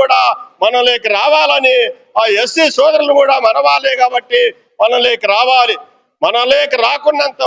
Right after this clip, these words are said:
వరకు వారు అగ్రకుల ద్రోహిలుగా మిగిలిపోతారు. ఎందుకంటే మనకు రావాల్సింది రాజ్యాధికారం మన కులాలకి రావాలి. తొంభై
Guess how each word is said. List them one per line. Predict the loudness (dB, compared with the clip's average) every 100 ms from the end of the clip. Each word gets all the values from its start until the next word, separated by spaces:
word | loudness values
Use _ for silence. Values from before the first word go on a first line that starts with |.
| 0
వరకు | 2 2 4 4 2 -4 _ _ 0
వారు | 2 2 2 2 -2 -10 _ _ -6
అగ్రకుల | -2 -2 -2 0 0 0
ద్రోహిలుగా | 0 0 0 0 0 0 0 -2 -6 _ _ -6
మిగిలిపోతారు. | -2 0 0 0 0 0 0 -2 -6 -16 _ _ -4
ఎందుకంటే | -4 -2 -2 -2 -2 0 2 2 0 -6 _ _ -4
మనకు | -2 -2 -2 -2
రావాల్సింది | 2 0 0 -2 -2 0 0
రాజ్యాధికారం | -2 -2 -2 -2 -2 0 0 0 2
మన | 0 2
కులాలకి | 0 2 -2 0 0
రావాలి. | 2 0 0 -4 _ _ _ _ _ _ _ -2
తొంభై | 0 2 0